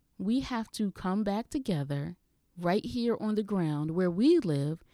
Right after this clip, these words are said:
and look around and identify areas that we know needs to change. And so I'm gonna talk about some things that we must do, we should do, so that we can make those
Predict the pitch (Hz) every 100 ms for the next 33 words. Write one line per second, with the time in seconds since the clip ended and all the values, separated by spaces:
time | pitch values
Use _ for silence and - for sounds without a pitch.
0 | - - 220 220 220 269 - 330 240 269
1 | 277 220 - 214 202 185 165 226 285 320
2 | 285 254 220 - 233 262 214 165 160 -
3 | _ _ _ - 202 180 175 226 320 359
4 | 220 156 151 170 _ _ - 185 208 214
5 | 208 - 208 - 240 220 143 - - -
6 | _ _ _ _ _ _ _ - 233 294
7 | 302 330 311 - 311 330 269 214 - 294
8 | 294 302 285 247 180 190 294 330 247 247
9 | - - 165 175 226 269 - - - 311
10 | 359 - 151 139 135 165 _ _ _ _
11 | - - 277 247 139 202 269 330 - 254
12 | 226 214 - _ _ _ _ _ _ _
13 | _ - 240 320 - 240 226 220